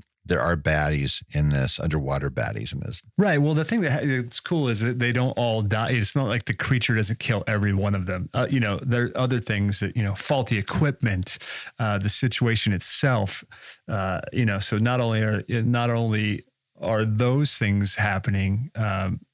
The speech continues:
Speaker 2: you know, there is some creature <laughs> of some kind
Speaker 1: <laughs>
Speaker 2: out there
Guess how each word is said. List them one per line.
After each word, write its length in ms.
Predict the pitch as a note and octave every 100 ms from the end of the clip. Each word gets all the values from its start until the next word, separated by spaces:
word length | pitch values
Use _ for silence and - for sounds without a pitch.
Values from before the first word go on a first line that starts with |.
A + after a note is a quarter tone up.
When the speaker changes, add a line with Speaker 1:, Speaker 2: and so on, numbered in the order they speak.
| -
Speaker 2:
you 100 | C3+
know, 120 | G#2+
there 360 | A#2+ A2 G2+ G2
is 400 | G#2 G#2 G#2 -
some 440 | - A2+ G#2 G#2 A2 _ _ _ _ _ _ _ _ -
creature 580 | - - A2 - G#2+ C3+ _ - -
<laughs> 280 | - - -
of 180 | C3+ A2+
some 240 | - G#2+
kind 380 | G#2 G#2 G#2+ A#2 -
Speaker 1:
<laughs> 120 | -
Speaker 2:
out 220 | A#2+ A2 -
there 260 | G2+ A2+